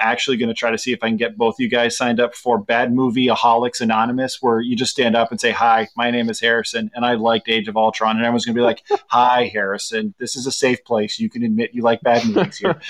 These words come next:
<laughs> Um, but yes, the, the fact that she has to see her, her soulmate, um, hearing an enemy's voice coming out of his mouth,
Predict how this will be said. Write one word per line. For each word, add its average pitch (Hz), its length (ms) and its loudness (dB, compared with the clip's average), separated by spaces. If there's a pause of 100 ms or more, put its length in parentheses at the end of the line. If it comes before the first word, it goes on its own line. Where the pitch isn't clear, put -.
<laughs> - 200 -8
Um, 120 400 4 (480)
but 123 300 2 (280)
yes, 147 400 0
the, 120 320 2 (160)
the 120 80 -2
fact 143 380 -4
that 113 260 -8
she - 240 -4
has 120 220 -2
to 110 100 -8
see 113 260 -2
her, 110 420 2 (400)
her 120 60 0
soulmate, 110 760 2 (140)
um, 101 600 -4
hearing 113 540 2
an 110 140 2
enemy's 117 400 2
voice 110 340 2
coming 113 300 0
out 117 240 2
of 104 100 -4
his 113 260 0
mouth, 104 400 0